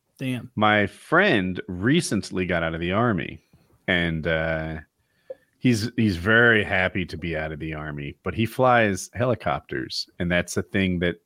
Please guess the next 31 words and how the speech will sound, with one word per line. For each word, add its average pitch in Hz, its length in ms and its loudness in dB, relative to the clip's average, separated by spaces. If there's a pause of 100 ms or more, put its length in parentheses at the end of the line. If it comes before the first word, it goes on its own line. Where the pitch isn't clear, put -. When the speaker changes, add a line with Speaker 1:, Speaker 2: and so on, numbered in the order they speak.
Speaker 2:
you 92 100 -10
can't 120 340 0
easily 107 360 4
create 95 380 2
more 92 460 0 (240)
good 90 180 2
Speaker 1:
Mm-hmm. - 60 -2
Speaker 2:
helicopter 110 500 0
pilots. 101 680 -2
Uh, 71 400 -4 (160)
in 110 120 0
particular, 147 400 0
he 139 60 4
does, 113 300 0
um, 87 400 -2 (360)
not 139 220 -4
combat, 85 560 -6
medevac, 90 540 0
I'm - 160 -16
looking 73 220 -12
for. - 320 -18 (680)
So, 104 320 6
uh, 90 240 6 (1300)
I 139 60 4
don't, 165 160 6
I 110 100 6
bet 107 180 6
it's 101 140 -2
on 107 100 4
his 98 120 2
mind. 90 340 0